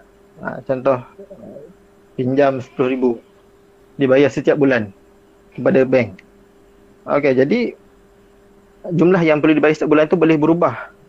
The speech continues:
mengikut, ah, B L R. Kalau B L R berubah, maka kadar bayaran tu juga akan berubah.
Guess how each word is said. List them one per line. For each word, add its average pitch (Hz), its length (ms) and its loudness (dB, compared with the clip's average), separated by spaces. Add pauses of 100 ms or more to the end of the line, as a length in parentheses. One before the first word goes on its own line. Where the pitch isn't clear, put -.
(180)
mengikut, 139 600 0
ah, 135 220 -2
B 143 200 2
L 156 100 4
R. 123 280 -2 (160)
Kalau 135 160 0
B 135 80 -4
L 139 100 2
R 143 140 0
berubah, 143 400 -2 (720)
maka 165 480 -4
kadar 143 320 0 (240)
bayaran 143 320 2
tu 147 140 -8
juga 156 260 0
akan 247 240 0 (280)
berubah. 135 440 -2